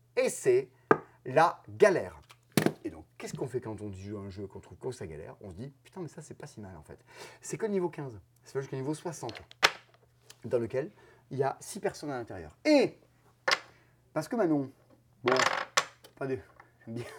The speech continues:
elle a beau avoir dix ans, elle aime bien nous faire galérer. De temps à autre, les symboles vont dire, les gens, faut les mettre à l'envers en plus, tu vois, tu sais pas, peut-être à l'envers, peut-être à l'endroit, t'en sais rien. C'est, et il y a des trous,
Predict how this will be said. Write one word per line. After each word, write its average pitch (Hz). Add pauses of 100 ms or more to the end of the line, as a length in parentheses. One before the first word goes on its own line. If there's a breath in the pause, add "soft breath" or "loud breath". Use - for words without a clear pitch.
(580 loud breath)
elle 175
a 190
beau 190
avoir 180
dix 160
ans, 156 (320 loud breath)
elle 160
aime 156
bien 160
nous 147
faire 127
galérer. 117 (180)
De 165
temps 381
à 311
autre, 277 (400 loud breath)
les 226
symboles 208
vont 247
dire, 208
les 214
gens, 247
faut 381
les 349
mettre 233
à 208
l'envers 190
en 143
plus, 135
tu -
vois, 170
tu -
sais 180
pas, 147
peut-être -
à -
l'envers, 202
peut-être 247
à 226
l'endroit, 160
t'en 202
sais 185
rien. 135 (460 soft breath)
C'est, -
et 175
il -
y 190
a 202
des 208
trous, 220